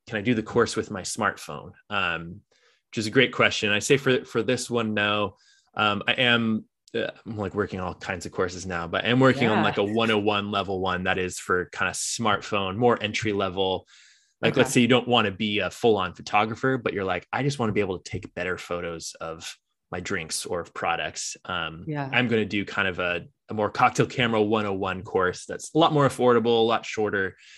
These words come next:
Speaker 1: just to kinda go over all the basic, basic stuff. Uh, then Cocktail Camera Pro, it's not like you have to be a pro, but,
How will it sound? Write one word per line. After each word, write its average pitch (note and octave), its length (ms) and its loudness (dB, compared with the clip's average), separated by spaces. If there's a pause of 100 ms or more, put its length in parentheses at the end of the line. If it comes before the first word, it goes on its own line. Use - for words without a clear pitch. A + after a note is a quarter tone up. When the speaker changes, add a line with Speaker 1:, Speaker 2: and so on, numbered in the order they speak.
(180)
Speaker 1:
just D#3 180 4
to C3+ 60 4
kinda A#2 260 2
go G#2+ 160 4
over G#2 240 2
all G#2 200 0
the F2+ 120 -6
basic, F2+ 720 -6
basic F2 320 -8
stuff. - 520 -6 (500)
Uh, F#2+ 200 2
then A2 120 -2
Cocktail B2+ 320 2
Camera G#2+ 300 -2
Pro, G#2 520 2 (600)
it's - 100 -8
not C#3+ 160 4
like B2 180 0
you A#2 80 -2
have B2+ 200 4
to G#2+ 80 -10
be C#3 220 6
a G#2 40 2
pro, G2 380 0
but, F#2+ 360 -4